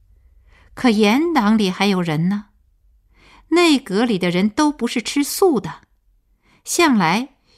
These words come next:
与严首辅犯顶，何况还有那伙武将，曾显将领、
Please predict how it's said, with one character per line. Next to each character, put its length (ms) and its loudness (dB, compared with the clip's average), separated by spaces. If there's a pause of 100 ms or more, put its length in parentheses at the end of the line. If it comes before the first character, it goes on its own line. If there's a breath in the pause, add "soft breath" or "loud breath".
与 120 4
严 260 4
首 220 0
辅 180 -2
犯 280 0
顶， 420 -8 (800)
何 220 0
况 400 -2 (480)
还 140 0
有 140 2
那 120 2
伙 160 -2
武 360 -6
将， 340 0 (1040 soft breath)
曾 220 2
显 260 -2
将 240 0
领、 220 -8